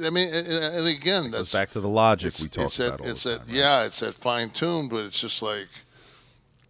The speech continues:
Speaker 2: How do you do two months, Kevin, and not have, not put them in the ring? How do you keep them apart?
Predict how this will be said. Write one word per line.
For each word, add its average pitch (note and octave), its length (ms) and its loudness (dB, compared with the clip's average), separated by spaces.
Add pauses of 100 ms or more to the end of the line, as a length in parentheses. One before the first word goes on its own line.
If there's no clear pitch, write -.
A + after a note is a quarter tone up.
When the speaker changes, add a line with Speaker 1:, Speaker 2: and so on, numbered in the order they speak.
(2500)
Speaker 2:
How - 180 -6
do A#2+ 80 -6
you C3 140 -2
do F#2+ 300 -4
two - 200 -10
months, E2+ 420 -6
Kevin, - 440 -14 (800)
and C#2+ 220 -8
not D#2+ 260 -6 (120)
have, C2+ 640 -12 (1160)
not E2+ 280 -6
put D#2 140 -8
them C#2+ 120 -10
in C#2+ 80 -10
the C#2+ 80 -10
ring? F2+ 300 -10
How F#2+ 200 -8
do G#2 60 -6
you B2+ 100 -8
keep A2 200 -10
them A2+ 160 -10
apart? B1+ 400 -8